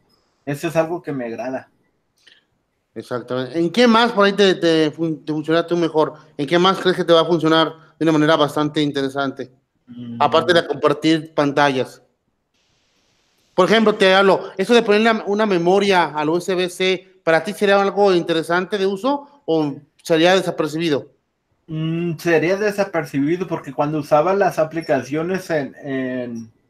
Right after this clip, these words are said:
Speaker 1: lo que usaba, cuando usaba U-, U S B C,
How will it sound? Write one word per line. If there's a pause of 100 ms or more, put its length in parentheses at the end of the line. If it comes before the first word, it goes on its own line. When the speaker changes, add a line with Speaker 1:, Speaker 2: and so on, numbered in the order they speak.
(580)
Speaker 1:
lo
que
usaba, (160)
cuando
usaba
U-, (140)
U
S
B
C,